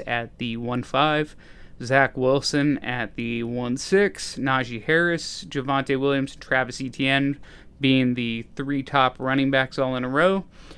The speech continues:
and then rounding it off with the second receiver, Devonta Smith. So, um, they're all pretty straightforward,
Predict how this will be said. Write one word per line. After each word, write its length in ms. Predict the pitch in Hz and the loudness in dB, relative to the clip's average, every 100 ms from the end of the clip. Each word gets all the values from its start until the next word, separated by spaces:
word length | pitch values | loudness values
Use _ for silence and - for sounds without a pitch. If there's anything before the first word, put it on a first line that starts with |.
| - | -14
and 180 | - 131 | -4 0
then 360 | 131 127 127 131 | 2 2 2 0
rounding 540 | - 131 135 139 139 | -2 2 4 4 2
it 100 | 135 | 4
off 300 | 131 135 131 | 4 2 0
with 160 | 135 120 | -6 -6
the 100 | 117 | -8
second 340 | - 139 131 - | -2 -2 -2 -6
receiver, 420 | - 147 131 135 | -4 -4 -2 -4
Devonta 560 | 123 113 117 123 127 120 | -6 -6 -4 -4 -4 -6
Smith. 720 | - - 127 123 107 - - - - - - - | -8 -6 -4 -4 -6 -10 -20 -20 -20 -20 -20 -20
So, 460 | - 139 127 127 127 | 0 2 4 2 2
um, 560 | 123 123 117 113 113 - - | 2 2 2 0 -4 -10 -4
they're 200 | 139 156 | 4 6
all 140 | 208 | 6
pretty 520 | 208 - - 170 170 | 2 -12 -4 -2 0
straightforward, 1120 | 170 - 160 151 - - 135 143 156 160 143 | -2 -2 2 2 0 -4 2 2 4 2 0